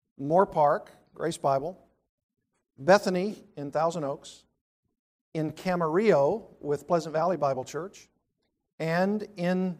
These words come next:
Oxnard with Faith Community Church. And those five churches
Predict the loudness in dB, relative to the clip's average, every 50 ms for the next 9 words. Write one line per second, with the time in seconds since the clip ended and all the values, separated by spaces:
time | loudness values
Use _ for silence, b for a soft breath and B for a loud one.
0 | -10 _ -6 -6 -6 -6 -8 -8 -4 -4 -4 -4 -4 -6 -8 -10 -10 -8 -4 -4
1 | -4 -4 -6 -8 -8 -6 -6 -6 -6 -8 -8 -10 -10 -10 -12 -12 -14 -18 -16 _
2 | -10 -6 -2 0 0 0 0 -2 -2 0 2 2 2 0 -4 -6 -6 -6 -6 -4
3 | -4 -6 -6 -6 -8